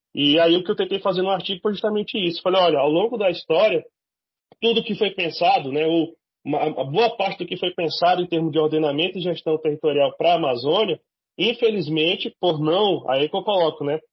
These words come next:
por não, é, compreender, por não levar em consideração essas especificidades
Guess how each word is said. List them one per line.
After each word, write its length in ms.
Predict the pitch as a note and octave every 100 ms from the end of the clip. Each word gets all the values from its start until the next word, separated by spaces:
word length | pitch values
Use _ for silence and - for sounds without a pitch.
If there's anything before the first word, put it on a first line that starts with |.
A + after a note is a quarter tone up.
| _ -
por 180 | E3
não, 500 | E3 G3 A3+ G#3+ F#3 -
é, 120 | -
compreender, 960 | - - F#3+ F#3 F#3+ D#3+ C#3 F3+ F#3+ F3+
por 220 | E3 D#3+
não 180 | D#3 F#3
levar 240 | G#3 F3+ F3
em 80 |
consideração 580 | F3 E3+ F3 E3 D#3 E3
essas 220 | D#3+ D#3+
especificidades 1040 | D#3 - F3 - F3 - D3 D#3+ G#3 E3